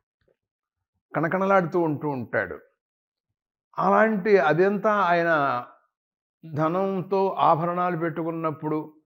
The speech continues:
ధనం వలన సాధ్యమయ్యే ఆభరణాలు ధరించిన వాళ్ళు ఏ రకంగా ధగధగా మెరిసిపోతారో, ఆ రకంగా మెరిసిపోతారు. కాబట్టి ఆయన ధనవంతుడు. ఆ, ఆ కాంతే ఆయనకి ధనం. అందువలన విభావసు అని అన్నారండి.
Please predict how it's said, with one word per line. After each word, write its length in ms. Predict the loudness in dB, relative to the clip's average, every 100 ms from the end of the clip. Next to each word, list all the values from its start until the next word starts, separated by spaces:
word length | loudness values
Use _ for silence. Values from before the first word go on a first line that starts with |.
| _ _ -10
ధనం 480 | -4 -2 -2 -4 -2
వలన 240 | 0 0 0
సాధ్యమయ్యే 600 | 0 0 0 -2 0 0
ఆభరణాలు 640 | 0 0 0 -2 -2 -2
ధరించిన 420 | -2 -4 -4 -6
వాళ్ళు 260 | -4 0 0
ఏ 40 |
రకంగా 300 | 0 -4 -6
ధగధగా 400 | -4 -4 -2 0
మెరిసిపోతారో, 880 | 0 -4 -6 -6 0 0 0 -6 -10 _ _ _ _ _ _ _ _ _
ఆ 140 | 0 2
రకంగా 420 | 2 0 0 2
మెరిసిపోతారు. 640 | 2 -2 -4 -4 -2 -2
కాబట్టి 420 | 0 0 0 -2
ఆయన 340 | 0 2 2 -2
ధనవంతుడు. 680 | -4 -6 -6 -6 -6 -6 -4
ఆ, 400 | 0 0 -2 -8 _ _ _ _ _ -4
ఆ 140 | -2 -2
కాంతే 640 | 2 2 2 2 2 2
ఆయనకి 360 | 2 2 0 -2
ధనం. 380 | -4 -10 -14 -20 _ _ _ _ _ _ _ _
అందువలన 320 | -4 0 0 2
విభావసు 1080 | 2 2 0 -2 -2 -6 -8 -8 -8 -12 _
అని 140 | -8 -8
అన్నారండి. 580 | -6 -8 -8 -8 -12